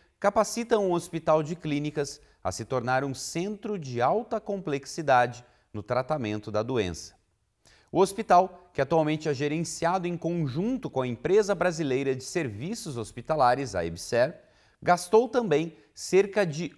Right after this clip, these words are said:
um milhão e trezentos mil reais para reformar e adequar a área para receber esse novo equipamento. Saiba mais sobre esse tratamento e também quem está sendo beneficiado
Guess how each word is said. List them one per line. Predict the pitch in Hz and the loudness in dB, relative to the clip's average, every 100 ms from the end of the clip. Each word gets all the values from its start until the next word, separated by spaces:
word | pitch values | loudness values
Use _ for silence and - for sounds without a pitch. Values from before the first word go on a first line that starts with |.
| - | -8
um | 254 | -4
milhão | 302 294 165 185 202 - _ | 0 2 2 2 -2 -16 _
e | 190 | -12
trezentos | - 202 160 160 180 185 156 98 | 0 2 2 0 -4 -6 -8 -8
mil | 92 104 185 | -8 -4 -2
reais | 190 143 123 120 - _ _ - | 2 4 4 2 -10 _ _ 0
para | 123 | 0
reformar | 120 160 - 175 127 117 160 165 _ - | 2 -4 -4 -4 0 0 0 -6 _ -12
e | 92 | 0
adequar | 92 123 165 - 117 123 | 2 2 -2 2 2 4
a | 135 123 | 4 4
área | 104 107 | 4 2
para | 110 127 127 | -2 -2 0
receber | 151 196 170 143 | -2 -2 -2 -2
esse | 147 143 139 | -4 -4 -6
novo | 120 113 | -4 -4
equipamento. | - - 104 67 _ _ _ _ _ _ _ | -6 -6 -6 -8 _ _ _ _ _ _ _
Saiba | - 90 90 123 | -4 -2 2 4
mais | 143 156 - - _ | 4 0 -6 -14 _
sobre | _ 104 104 | _ -6 -2
esse | 98 117 120 123 | 0 -2 -2 -8
tratamento | - 120 123 170 147 156 - _ _ | -6 -6 -2 -2 0 -4 -8 _ _
e | - | -6
também | - 170 202 | -2 0 -2
quem | 208 233 226 | -4 -6 -6
está | 190 190 170 | -4 -2 -2
sendo | - 185 165 | -2 -4 -2
beneficiado | 143 180 165 170 - 165 190 135 | -2 -4 -4 -8 -2 2 4 2